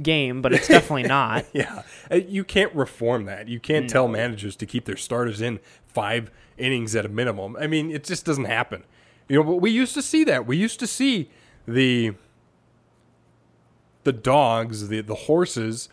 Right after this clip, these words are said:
Speaker 2: of a pitching rotation take it into the seventh, eighth, ninth innings. You know, we used to see Clayton Kershaw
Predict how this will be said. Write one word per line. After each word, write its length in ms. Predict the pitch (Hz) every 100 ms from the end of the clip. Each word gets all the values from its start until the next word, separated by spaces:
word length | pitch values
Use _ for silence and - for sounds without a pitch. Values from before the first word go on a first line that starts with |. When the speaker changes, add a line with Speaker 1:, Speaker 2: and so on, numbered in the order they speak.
| _ -
Speaker 2:
of 220 | 117 113
a 80 | 113
pitching 460 | - 165 151 120 123
rotation 760 | 117 110 - 147 - 107 107 - _
take 240 | - 165 165
it 80 |
into 160 | 143 127
the 100 | 107
seventh, 420 | - 131 110 101 -
eighth, 300 | 131 117 -
ninth 360 | 113 107 104
innings. 360 | 107 98 - - _ _ _ _ _
You 120 | 117
know, 240 | 127 135 156
we 160 | 135 208
used 120 | 208
to 60 | 170
see 200 | 196 170
Clayton 320 | 160 151 143
Kershaw 460 | 147 139 135 120